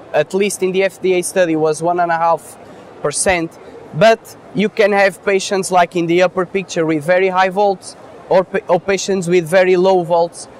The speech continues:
and you have to follow them very carefully in order to avoid glaucoma or cataract. And, and these are the safety features for the crystalline lens rise.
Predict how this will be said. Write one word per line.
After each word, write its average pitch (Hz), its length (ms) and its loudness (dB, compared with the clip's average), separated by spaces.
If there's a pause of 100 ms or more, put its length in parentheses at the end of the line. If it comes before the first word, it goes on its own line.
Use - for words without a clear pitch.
(520)
and 170 180 0
you 185 120 4
have 185 200 0
to 180 100 -6
follow 185 400 2
them 175 200 0
very 175 260 0
carefully 165 540 -2
in 160 240 -2
order 175 200 0
to 165 200 0
avoid 160 280 2
glaucoma 160 580 0
or 147 120 2
cataract. 120 680 -8 (2500)
And, 151 240 -4 (320)
and 147 160 -4
these 185 200 -4
are 208 160 4
the 202 200 -2
safety 196 440 -4
features 185 520 -6
for 175 220 0
the 170 360 0
crystalline 165 640 -2
lens 147 400 -2
rise. 127 440 -4